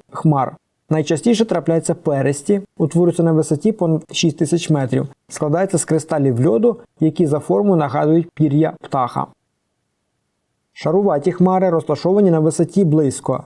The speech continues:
двісті метрів до двох кілометрів, що покривають щільною пеленою небо.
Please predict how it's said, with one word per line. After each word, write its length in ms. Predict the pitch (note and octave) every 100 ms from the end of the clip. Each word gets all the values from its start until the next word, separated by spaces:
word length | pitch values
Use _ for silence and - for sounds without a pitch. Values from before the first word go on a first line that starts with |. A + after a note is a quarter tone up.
| -
двісті 480 | C#3 E3+ D#3 - F#3
метрів 480 | G3+ A3 A3+ A#3 -
до 340 | C3 D#3 G3 C#3+
двох 340 | B2+ D#3 E3
кілометрів, 640 | E3+ D#3+ D#3+ C3+ A#2+ C3 C#3+ _ -
що 180 | D#3
покривають 480 | C#3 C#3+ D#3 F3 G3 - -
щільною 480 | - F3+ D#3 C#3+
пеленою 540 | C3 C3+ C#3 D#3+ G3 F#3
небо. 380 | D#3 C3+ B2